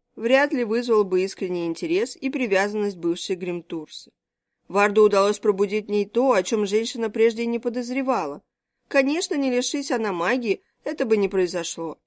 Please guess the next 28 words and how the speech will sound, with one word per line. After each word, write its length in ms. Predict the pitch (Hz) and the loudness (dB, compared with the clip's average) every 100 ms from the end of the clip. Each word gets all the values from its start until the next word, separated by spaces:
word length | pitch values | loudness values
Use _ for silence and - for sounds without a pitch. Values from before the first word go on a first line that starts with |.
| _ _ _ - | _ _ _ -6
Но 160 | 190 202 | -2 0
факт, 240 | 233 240 | 0 -2
что 180 | - 202 | -2 -2
благодаря 520 | 196 190 202 220 220 | 0 0 2 2 2
отсутствию 480 | 202 262 262 - 190 | -2 -4 -6 -2 -2
окружающего 640 | 202 196 214 214 - 185 | -2 -6 -2 -2 -2 -2
её 220 | 180 190 | -2 -2
холода 460 | - 214 240 185 180 | -2 2 2 2 -2
она 160 | 175 | -4
может 320 | 180 214 208 190 | -4 -2 -4 -4
проводить 400 | 180 180 208 196 | -4 -2 -4 0
время 340 | 180 233 190 | 2 2 0
в 60 | 180 | -4
объятиях 460 | 170 208 - 175 | -2 -4 -4 -8
возлюбленного, 800 | 165 160 170 269 311 233 170 151 _ _ _ - | -10 -6 -4 -2 -2 -2 -4 -8 _ _ _ -6
помогал 420 | 254 247 202 208 | 0 0 2 2
мириться 400 | 196 175 170 180 | 2 0 -4 -8
с 100 | - | -10
утратой. 500 | 156 160 123 - - _ _ _ _ _ _ _ - | -8 -8 -8 -14 -20 _ _ _ _ _ _ _ 0
Йокуль 340 | 208 233 254 | 6 6 6
уже 200 | 240 233 | 4 2
даже 260 | 233 240 233 | 2 2 0
начала 360 | 240 233 254 240 | -2 -2 -4 -2
сомневаться, 720 | 247 247 294 302 202 - 175 | -2 -2 0 0 0 -2 -8
станет 340 | 220 214 190 | -2 -2 0
ли 100 | 190 | 0
возвращать 500 | 196 190 202 226 214 | -2 -2 -4 -4 -4
магию, 460 | 226 208 151 151 | -2 -2 -4 -6